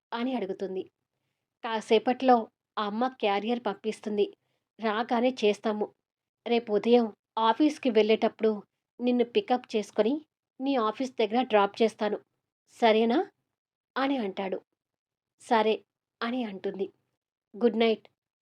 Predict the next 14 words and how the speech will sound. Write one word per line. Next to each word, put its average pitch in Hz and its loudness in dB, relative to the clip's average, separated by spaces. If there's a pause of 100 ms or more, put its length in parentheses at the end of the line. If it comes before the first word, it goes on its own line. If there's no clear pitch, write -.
అని 285 0
చెప్పి 233 0 (260)
వెంకట్ 208 -2 (120)
ఫోన్ 202 -2
పెట్టేస్తాడు. 202 -6 (960)
మిథున 320 4 (280)
లోపలికొచ్చి 247 0 (500)
అవంతి 311 2
నిప్పులో 269 -2
నడిచిన 233 0
విషయాన్ని 226 2 (480)
గౌతమ్కి 262 0
కూడా 202 -2
చెప్తుంది. 208 -6